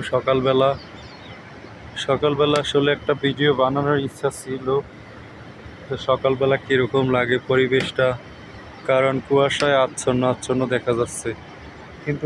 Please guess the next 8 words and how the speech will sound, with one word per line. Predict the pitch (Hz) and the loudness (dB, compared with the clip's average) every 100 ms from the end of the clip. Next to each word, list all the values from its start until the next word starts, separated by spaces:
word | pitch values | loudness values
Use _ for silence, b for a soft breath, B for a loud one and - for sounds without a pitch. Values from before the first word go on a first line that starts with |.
| 147 | -2
এগুলো | 143 143 131 | 0 -2 -2
কুয়াশা | 151 160 151 147 123 | -2 -2 0 -2 -2
না, | 117 107 - - - - - - - - - - 139 | -8 -12 -16 -18 -18 -18 -18 -18 -18 -18 -18 -12 -4
আমার | 139 139 131 | 0 0 0
আশেপাশে | 135 127 123 131 135 | -4 -6 -6 -4 -4
কোনো | 135 | -4
কুয়াশা | 127 139 139 139 127 | -4 -4 -2 -4 -4
নাই। | 117 | -4